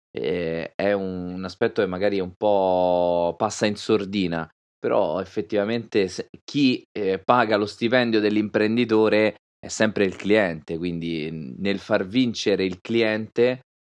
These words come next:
eh, c'è una terza, c'è un terzo win, no? Quindi win, win, win, cioè vince il franchisor, vince il franchisee, ma vince anche il cliente perché riceve magari un, un'attenzione in più, eh, che,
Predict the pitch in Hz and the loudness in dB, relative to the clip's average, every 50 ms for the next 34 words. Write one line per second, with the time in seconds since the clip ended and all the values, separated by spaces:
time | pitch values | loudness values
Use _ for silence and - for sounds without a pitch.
0 | _ - - 92 92 90 90 90 85 87 90 - - 127 117 113 113 117 - 135 | _ -4 -2 0 0 2 2 2 2 0 0 0 0 0 2 2 0 4 8 8
1 | 127 120 113 - - - - - - - 135 127 120 - 139 127 - - - 131 | 8 8 4 -2 -10 -10 -10 -8 -2 0 0 0 2 4 2 2 2 2 2 2
2 | 131 131 139 135 113 98 95 104 117 123 117 110 104 95 98 101 104 - - 123 | 4 4 4 4 2 2 0 0 2 2 2 2 0 0 0 -2 -2 0 2 2
3 | 135 143 135 127 117 113 110 104 104 110 123 135 127 120 110 107 107 120 131 135 | 4 4 4 2 2 0 -2 0 0 2 2 2 2 2 -2 -2 0 2 2 2
4 | 127 127 131 135 147 151 131 110 120 104 98 104 135 143 135 127 - - 139 127 | 2 0 0 -2 -2 -2 -2 -2 -4 -4 -2 0 0 0 0 -2 0 2 2 4
5 | 131 127 - - - 117 110 107 - - 113 113 117 110 - 127 120 107 98 92 | 2 2 0 -4 -6 -6 -6 -6 -6 -4 -4 -4 -4 -2 0 0 0 2 0 -2
6 | 90 82 87 85 82 85 - - _ _ _ _ _ _ - 95 104 123 147 147 | -4 -4 -4 -4 -4 -6 -10 -14 _ _ _ _ _ _ -14 -6 0 0 2 2
7 | 127 107 - - - 107 98 92 - - 101 101 101 101 - 151 147 135 - 123 | 0 -2 -4 -2 -2 -2 -2 -4 -6 -6 -4 -4 -6 -4 -4 -4 -4 -2 -2 -2
8 | 131 117 98 87 80 95 113 110 98 - 101 95 90 - 101 95 - - 117 110 | -2 -2 -4 -6 -6 -8 -8 -8 -6 -8 -10 -10 -6 -6 -6 -6 -6 -8 -8 -8
9 | 107 107 - 95 85 87 87 - - 87 87 92 90 95 101 95 90 90 87 82 | -6 -6 -8 -8 -8 -8 -10 -10 -10 -10 -10 -10 -6 -6 -6 -4 -4 -6 -6 -8
10 | - _ _ _ _ _ _ _ - 92 90 101 107 104 98 95 95 95 95 95 | -10 _ _ _ _ _ _ _ -8 -2 0 2 2 2 2 0 0 -2 -2 -4
11 | 95 92 - - 104 101 101 - - 110 104 - - - 113 113 110 110 107 - | -6 -6 -6 -8 -8 -10 -6 -4 -4 -4 -4 -4 -6 -6 -4 -4 -4 -6 -8 -8
12 | - 120 117 113 113 110 104 - _ _ _ _ _ _ - - 107 104 104 101 | -4 -2 0 2 2 2 0 -4 _ _ _ _ _ _ -4 0 2 2 2 2
13 | 98 98 95 98 95 - - - 147 139 139 131 - | 2 0 0 -2 -4 -6 -6 -2 2 2 2 2 0